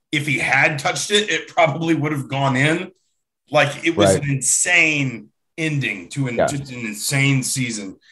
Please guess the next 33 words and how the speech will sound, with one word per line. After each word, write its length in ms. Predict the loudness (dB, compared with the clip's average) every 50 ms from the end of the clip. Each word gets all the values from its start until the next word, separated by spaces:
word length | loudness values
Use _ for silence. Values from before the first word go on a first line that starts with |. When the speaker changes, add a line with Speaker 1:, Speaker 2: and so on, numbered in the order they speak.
| -20 -20 _ _ 0
Speaker 1:
And 160 | 2 2 2
it 180 | 2 2 2 4
Speaker 2:
It 40 | 4
was 40 |
Speaker 1:
felt 160 | 6 6 6 6
Speaker 2:
just, 100 | 6 6
Speaker 1:
like 220 | 4 4 2 0
Speaker 2:
it 160 | -2 0 2
just 460 | 2 2 2 0 -8 -16 -20 -20 -6 _ 4
sat 240 | 6 6 6 6 4
on 180 | 4 4 4
the 80 | 4 4
rim 380 | 4 6 4 4 4 2 0 -2
for, 240 | -2 0 0 2
like, 240 | 2 2 0 0 0
half, 320 | -2 -2 -2 -2 -2 -4 -6 _ -4
like, 260 | -4 -4 -4 -6 -8
it 160 | -8 -8 -2
felt 240 | 2 4 4 6 6
like 180 | 6 4 2
half 280 | 2 0 -2 -2 -2 -4
a 20 |
second. 360 | -8 -12 -12 -12 -12 -12 -10 -4
Speaker 1:
Zeller 400 | 2 4 6 6 8 6 6 4
went 180 | 4 2 0
for 80 | -4 -4
Speaker 2:
And 120 | -2 -2
Speaker 1:
twenty-five 520 | 0 -2 -2 -2 -2 0 2 4 4 2 2
and 80 | 0
Speaker 2:
that 80 | -6 -6
Speaker 1:
ten 260 | -6 -4 -4 -2 0
that 220 | 0 -2 -2 -2
day. 480 | -4 -2 -2 0 0 -2 -4 -6 -10 -14